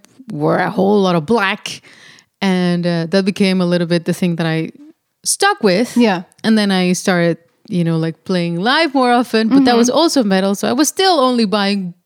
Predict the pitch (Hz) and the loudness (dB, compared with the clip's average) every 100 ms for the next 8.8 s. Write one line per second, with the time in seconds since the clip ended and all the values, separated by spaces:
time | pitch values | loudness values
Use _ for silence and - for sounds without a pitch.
0 | _ 220 220 202 - - _ - 214 214 | _ -6 -4 -4 -10 -20 _ -4 -2 -2
1 | 185 175 170 165 214 196 208 190 180 - | -4 -8 -4 -2 -2 -2 -4 -6 -10 -12
2 | - 208 196 175 208 185 196 - - 220 | -8 -4 -4 -6 -10 -12 -12 -14 -8 -2
3 | 220 214 214 214 208 - - _ _ _ | 0 0 0 0 -2 -6 -14 _ _ _
4 | _ - - _ _ _ - - - - | _ -20 -20 _ _ _ -20 -20 -6 0
5 | 240 247 - 277 247 - - - - 240 | 2 0 -2 -2 -4 -10 -20 -14 -2 2
6 | 247 240 226 202 - 190 185 175 - - | 4 4 4 0 0 0 0 -2 -14 -2
7 | 202 196 _ - 185 160 156 - 175 - | 0 0 _ -2 0 0 -6 -6 -6 -2
8 | 196 190 180 175 170 160 160 156 | -2 0 0 0 -2 -2 -4 -6